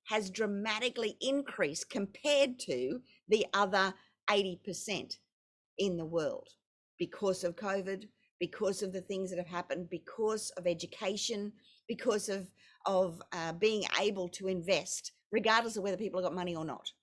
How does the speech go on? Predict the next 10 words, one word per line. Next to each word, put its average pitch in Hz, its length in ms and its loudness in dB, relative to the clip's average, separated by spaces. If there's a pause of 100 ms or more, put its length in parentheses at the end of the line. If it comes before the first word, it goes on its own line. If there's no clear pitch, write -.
(520)
And, 170 320 -2
uh, 170 300 2
that's 202 200 4
where 190 100 2
education 165 440 -6
comes 156 280 -8
in, 139 160 -4
which 175 160 -6
is 165 120 -6
why 185 600 6